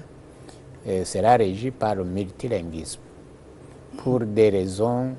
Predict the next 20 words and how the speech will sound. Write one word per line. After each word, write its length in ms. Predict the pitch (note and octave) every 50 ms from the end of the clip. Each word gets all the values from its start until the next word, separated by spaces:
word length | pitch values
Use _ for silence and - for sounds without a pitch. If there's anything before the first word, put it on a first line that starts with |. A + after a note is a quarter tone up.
| - - -
évidentes 880 | B2 A2+ G2+ G2 G2 F#2 F2+ G#2 G2+ G#2 G#2+ A2 A2+ A#2 A2+ - - - - - - - - - - -
de 60 | G2+
commodité. 880 | F2+ - - G#2 F#2+ F#2 F#2 F2 E2 E2 F2 E2 - - - G2+ A#2 - - - - - - - - - - - - - - - - - - - G#2+
Euh, 200 | G2 F#2 F#2 F2+
le 80 | F#2+ G2
monde 320 | G2+ G#2 A2+ A#2+ A#2 G#2
aujourd'hui, 600 | G#2 G2 F#2+ F#2 F2+ F#2+ G2 F#2+ G#2+ B2+ D3+ G3
c'est 140 | G3 - C#3+
la 100 | A#2+ A2+
mondialisation. 840 | A2+ A#2 A#2 A#2 A2+ A2 G#2+ A2 G#2 G2+ G2+ F#2 - - - A#2 C3+ D#3+ D3+ C3+
La 80 | A2+
mondialisation, 840 | G2 F#2+ G2 F#2+ F#2+ G2 F#2+ F#2+ G2 F#2+ F#2+ F#2 F2 - - C#3 C#3 C3
c'est 220 | - - G#2 F#2+
les 200 | F#2 F2+ F2 F2+
échanges 460 | - - - B2 A#2 A#2 A2+ G#2 F#2+ F2
sans 240 | - - A#2+ B2+
frontières. 680 | B2 - - F#2+ F2 E2+ - - - E2+ F2 F#2 G#2+ C3 B2+ - - - - - - - - - - - - - - - - A#2
Les 100 | G#2+ F#2
jeunes 240 | G#2 C3 D3+ D#3
Sénégalais 720 | - - A#2+ G2+ G2 F#2 F2 F2+ E2+ E2+ F2 F#2+ G#2 A2+